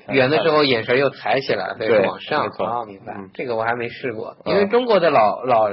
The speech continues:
Speaker 2: 老人戴的眼镜呢，我们通常就直接做成，呃，就大家都变成远视了。
Speaker 1: 啊，OK。
Speaker 2: 所以通常就做成这种给远视的人戴的，他，
Speaker 1: 嗯。
Speaker 2: 他不分。但你说的这个我听说过，
Speaker 1: 嗯，
Speaker 2: 啊，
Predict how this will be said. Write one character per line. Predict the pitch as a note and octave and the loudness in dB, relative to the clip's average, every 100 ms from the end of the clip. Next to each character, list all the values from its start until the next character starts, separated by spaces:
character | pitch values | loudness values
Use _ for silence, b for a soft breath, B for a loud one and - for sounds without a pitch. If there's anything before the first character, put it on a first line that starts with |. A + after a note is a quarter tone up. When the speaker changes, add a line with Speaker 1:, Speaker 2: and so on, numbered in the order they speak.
| G#2 _ b b b b - | -4 _ b b b b 2
Speaker 2:
老 | A2 | 2
人 | A#2+ | 4
戴 | D#3+ | 2
的 | C#3+ | 2
眼 | B2+ G2+ | 0 -4
镜 | G#2+ C3 | -6 -4
呢， | A#2 G#2+ | -2 -4
我 | G2 | -4
们 | A2+ | -8
通 | - C#3+ | -10 -8
常 | C3 | -6
就 | C3+ | -6
直 | B2 A2+ | -8 -6
接 | C3+ | -6
做 | C3+ A#2+ | -4 -6
成， | G#2 G#2 G#2+ G#2+ b b b - | -6 -10 -12 -18 b b b -12
呃， | G#2 G2 G2 - - | -10 -8 -10 -14 -10
就 | G#2+ | -2
大 | B2+ | 0
家 | C3+ | 0
都 | C#3 | -2
变 | C3 | -4
成 | A#2+ | -4
远 | A#2 F2+ | -4 -8
视 | G2 - | -10 -8
了。 | A2+ - - | -8 -10 -12
Speaker 1:
啊， | - G2 G#2 | -4 -2 -2
OK。 | - E2 - _ _ | -2 -8 -10 _ _
Speaker 2:
所 | B2 | -8
以 | |
通 | B2 E3 | -6 -4
常 | C#3+ | -2
就 | C3 | -2
做 | B2+ - _ B2+ | -4 -10 _ -4
成 | A#2 A#2+ | -4 -6
这 | |
种 | A#2+ G#2+ | -6 -8
给 | - A#2+ | -8 -8
远 | A2 | -8
视 | G2+ D#3 | -6 -6
的 | A#2 | -6
人 | F#2+ | -6
戴 | G2+ F#2+ | -6 -6
的， | F#2 | -8
他， | A2 | -8
Speaker 1:
嗯。 | A#2 G2+ F#2+ | -6 -6 -8
Speaker 2:
他 | A#2+ | -8
不 | C3 | -10
分。 | - A#2+ B2 C3+ _ - | -8 -6 -6 -10 _ -8
但 | C#3+ | -8
你 | A2 | -4
说 | D#3+ | 0
的 | D#3+ | 0
这 | D3+ | 0
个 | A2+ | -4
我 | G#2 | -6
听 | - C3 | -8 -8
说 | C3+ | -6
过， | C3 A#2 - | -6 -10 -6
Speaker 1:
嗯， | A#2 | -6
Speaker 2:
啊， | G#2+ | -6